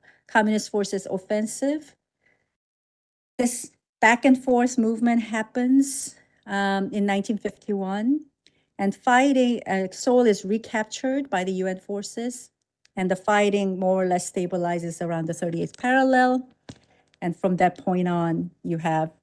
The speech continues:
negotiation talks begin, that begin, and no major sort of change in,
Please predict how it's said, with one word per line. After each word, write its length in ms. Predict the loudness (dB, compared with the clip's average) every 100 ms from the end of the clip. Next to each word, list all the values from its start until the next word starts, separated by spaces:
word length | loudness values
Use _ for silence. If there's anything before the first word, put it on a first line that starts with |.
| -4
negotiation 760 | 0 2 0 0 -2 -2 -6
talks 420 | -4 -6 -6 -12 -16 _
begin, 520 | -4 -2 0 0 -2 -6 -6
that 160 | -6 -4
begin, 460 | 0 2 2 0 -6 _ _ _ _ -4
and 240 | 0 4
no 160 | 6 6
major 640 | 6 6 6 4 0 0
sort 220 | -2 -6
of 100 | -6
change 560 | -6 -4 -2 -2 -4 -10
in, 400 | -6 -2 -2 -4